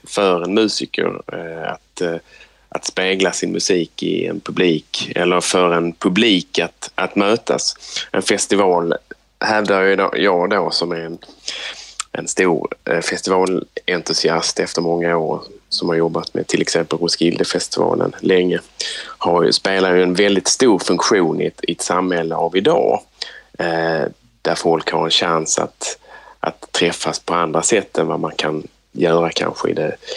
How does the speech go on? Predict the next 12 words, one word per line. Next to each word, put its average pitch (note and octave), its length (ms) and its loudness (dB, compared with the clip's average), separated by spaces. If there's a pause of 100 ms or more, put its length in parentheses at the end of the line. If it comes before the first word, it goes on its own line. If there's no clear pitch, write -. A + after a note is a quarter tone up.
(160)
i - 120 2
det F2 80 4
vanliga F2 400 2
<laughs> - 40 2
civilsamhället F2 1120 2
och, E2 220 0 (520)
och - 340 2 (180)
upptäcka E2+ 840 0 (200)
nya F#2 360 2
sidor F2+ 460 2 (380)
och, - 380 -2 (600)
av E2 300 0